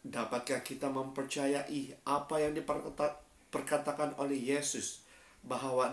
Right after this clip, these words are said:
Dia adalah roti yang hidup yang turun dari surga dan kita harus memakannya?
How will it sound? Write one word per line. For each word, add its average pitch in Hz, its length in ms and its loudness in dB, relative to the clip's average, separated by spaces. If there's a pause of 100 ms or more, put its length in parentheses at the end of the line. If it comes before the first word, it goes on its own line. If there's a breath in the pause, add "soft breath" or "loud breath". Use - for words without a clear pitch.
Dia 139 240 4
adalah 123 400 0
roti 135 480 2
yang 127 120 -2
hidup 139 440 2 (480 loud breath)
yang 127 320 -4
turun 156 400 -2
dari 139 240 0
surga 131 560 0
dan 117 160 -2
kita 117 320 -8
harus 135 560 -2 (400 loud breath)
memakannya? 113 1500 -6